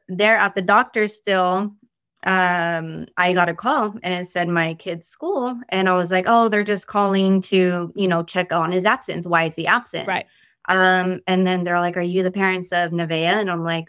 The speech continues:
Speaker 1: "Uh, yes. Is everything okay?" They're like, "Well, we have her in the nurse's office. She's not really feeling good. She, you know, she threw up."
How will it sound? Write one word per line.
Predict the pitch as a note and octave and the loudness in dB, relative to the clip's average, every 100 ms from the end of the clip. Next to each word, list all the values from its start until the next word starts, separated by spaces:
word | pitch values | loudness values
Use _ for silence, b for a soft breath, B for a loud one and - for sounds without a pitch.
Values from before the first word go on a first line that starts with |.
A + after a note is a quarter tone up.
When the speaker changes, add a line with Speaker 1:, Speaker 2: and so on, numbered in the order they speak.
| E3+ | -6
Speaker 1:
"Uh, | E3+ D#3+ D#3+ D#3+ D#3+ | -4 -4 -4 -6 -8
yes. | D#3 D#3+ C4+ - | -6 -6 -6 -8
Is | F3 E3+ | -8 -2
everything | F3 E3+ E3+ | 0 0 -2
okay?" | E3+ E3 F3+ F3+ C#4 B B B - | -2 -2 0 0 0 B B B 0
They're | A#3 | 4
like, | B3 B3 | 4 2
"Well, | D4 C#4+ C#4+ | 4 6 4
we | D4+ | 2
have | C#4 D4 D4 | 2 0 4
her | D4+ | 2
in | C4 C4+ | 4 2
the | C4 | 2
nurse's | A3 G#3 A3+ | 2 0 4
office. | G#3 G#3 G#3+ A3 | 4 4 -2 -2
She's | G#3+ | 2
not | G#3+ G#3 | 2 2
really | A#3 A#3+ | 0 -2
feeling | A#3 G3+ G3+ | 0 0 0
good. | F#3+ F#3 F#3 F#3 F3+ | 4 4 6 4 2
She, | - F#3+ F#3+ F#3+ F#3 | -6 -6 -6 -6 -6
you | G#3+ | -4
know, | F#3 E3 | 0 0
she | F#3 - | -2 -10
threw | G3 A#3 B3 | -8 -2 2
up." | F#3 F3+ G#3 | 4 4 0